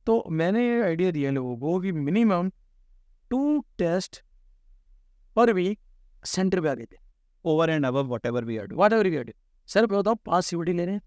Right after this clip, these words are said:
Speaker 2: पांच सीबीटी ले रहे हैं।
Speaker 1: फिफ्टीन होम practice test नाम से डाल रहे हैं,
Speaker 2: हाँ जी।
Speaker 1: एचपीटी, बिल्कुल वही environment online का,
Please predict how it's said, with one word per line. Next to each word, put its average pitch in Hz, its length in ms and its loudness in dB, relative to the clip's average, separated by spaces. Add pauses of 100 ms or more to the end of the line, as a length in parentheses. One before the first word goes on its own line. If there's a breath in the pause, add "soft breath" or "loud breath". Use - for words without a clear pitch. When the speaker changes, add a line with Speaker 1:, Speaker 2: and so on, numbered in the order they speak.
Speaker 2:
पांच 113 140 -10
सीबीटी 113 300 -12
ले - 20 -14
रहे 107 80 -14
हैं। 107 40 -10
Speaker 1:
फिफ्टीन 208 420 0
होम 190 340 0
practice 180 380 -2
test 180 200 -2
नाम 180 180 0
से 185 120 -4
डाल 165 180 0
रहे 180 140 -2
हैं, 214 120 -6
Speaker 2:
हाँ 107 100 -20
जी। - 200 -20
Speaker 1:
एचपीटी, 185 520 -2
बिल्कुल 180 420 -2
वही 180 200 0
environment 185 500 0
online 175 340 0
का, 202 200 2